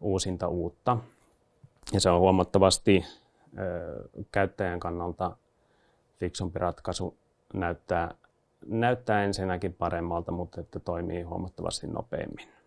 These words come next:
Ja varsinkin tämä uusi käyttöliittymä, mikä oikeastaan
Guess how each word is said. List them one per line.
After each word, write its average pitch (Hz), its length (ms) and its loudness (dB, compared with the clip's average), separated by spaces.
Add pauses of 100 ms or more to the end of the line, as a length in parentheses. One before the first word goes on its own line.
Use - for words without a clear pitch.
(1120)
Ja 92 60 -10
varsinkin 92 340 2
tämä 104 280 4 (240)
uusi 107 320 2
käyttöliittymä, 92 1000 -2
mikä 87 460 -4 (100)
oikeastaan 90 920 -8